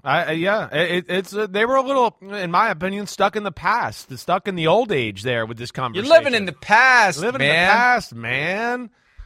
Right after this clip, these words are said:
Speaker 1: Come on, man. I mean, definitely, uh, d-, yes, and, and you know, right, li-, uh, rightly so. I mean, you know, uh, it used to be the coach and the owner were the most powerful guy, like we've talked about this before,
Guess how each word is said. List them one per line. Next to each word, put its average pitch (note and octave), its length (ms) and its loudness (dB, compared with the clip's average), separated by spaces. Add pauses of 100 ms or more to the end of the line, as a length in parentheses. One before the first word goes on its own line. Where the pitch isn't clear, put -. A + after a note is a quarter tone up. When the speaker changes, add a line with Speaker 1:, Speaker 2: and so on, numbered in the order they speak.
Speaker 1:
Come G#3+ 160 -12
on, F#3 320 -2
man. F3 560 -4 (260)
I D3 80 -6
mean, F3 180 -6
definitely, D3 640 -2
uh, D3 240 -6
d-, D#3 220 -10
yes, F#3 420 -2
and, F3+ 180 -4 (240)
and G#3 360 -6 (180)
you B3 80 -8
know, B3 180 2
right, A3 240 0
li-, A3 140 -4 (100)
uh, A3 80 -4
rightly C#4+ 360 0
so. B3 480 2
I B3 40 0
mean, A#3 440 -6
you G#3+ 100 -6
know, A#3 420 0
uh, D#3+ 1080 -12
it G3 180 -4
used C#4+ 200 -2
to C#4+ 60 -8
be C#4 140 -2
the B3 100 -6
coach A#3+ 360 0
and A#3 100 -8
the A3 120 -2
owner A#3+ 200 0
were B3 80 -2
the A#3 80 -6
most A#3+ 220 -2
powerful B3 400 2
guy, B3 300 2
like D#3+ 180 -2
we've G#3+ 160 -6
talked A3+ 260 2
about F#3 240 0
this D3 160 -6
before, B2+ 480 -6